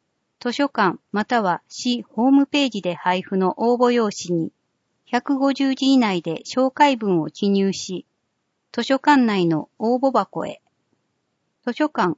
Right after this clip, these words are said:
公式X、旧Twitter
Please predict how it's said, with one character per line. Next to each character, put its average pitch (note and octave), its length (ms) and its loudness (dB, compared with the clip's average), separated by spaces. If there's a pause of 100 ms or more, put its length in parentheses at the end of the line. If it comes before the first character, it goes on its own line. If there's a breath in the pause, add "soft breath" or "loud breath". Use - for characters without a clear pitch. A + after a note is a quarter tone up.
公 C#4 200 0
式 B3+ 320 -6
X、 - 460 -8 (340)
旧 B3 240 -4
Twitter F3+ 680 -6